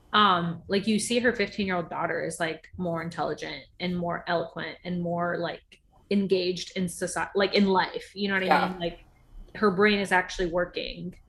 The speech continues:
Speaker 1: than Caroline's, to be fair. And then I think it's also, like, a practical thing. Like, she knows, I think she knows that he's eventually gonna get frustrated with her nonsense. Like,
Speaker 2: Mm-hmm.
Speaker 1: even if he doesn't think he is, like,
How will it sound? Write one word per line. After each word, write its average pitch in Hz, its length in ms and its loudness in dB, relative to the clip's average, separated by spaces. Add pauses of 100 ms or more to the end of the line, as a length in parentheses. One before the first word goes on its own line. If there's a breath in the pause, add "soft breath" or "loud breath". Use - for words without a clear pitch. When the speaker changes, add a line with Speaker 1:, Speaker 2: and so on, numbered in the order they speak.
(400)
Speaker 1:
than 180 180 2
Caroline's, 165 640 -2
to 190 100 -4
be 175 180 0
fair. 165 460 -4 (460)
And 208 200 2
then 190 400 2
I 208 80 4
think 214 220 2
it's 214 120 -2
also, 214 200 2
like, 214 60 -2
a 196 40 0
practical 185 400 0
thing. 220 160 -2
Like, 196 160 -2 (960)
she - 300 0
knows, 185 840 2
I 220 120 10
think 277 220 0
she 240 300 -2
knows 202 460 0
that 185 260 2
he's 196 240 0
eventually 180 400 0
gonna 190 140 0
get - 180 -2
frustrated 208 500 2
with 254 180 4
her 277 120 -2
nonsense. 277 720 -4
Like, 180 180 4
Speaker 2:
Mm-hmm. 160 280 -6
Speaker 1:
even 208 120 2
if 202 100 -2
he 214 80 0
doesn't 190 280 0
think 175 200 -4
he 214 160 2
is, 233 320 0
like, 175 240 0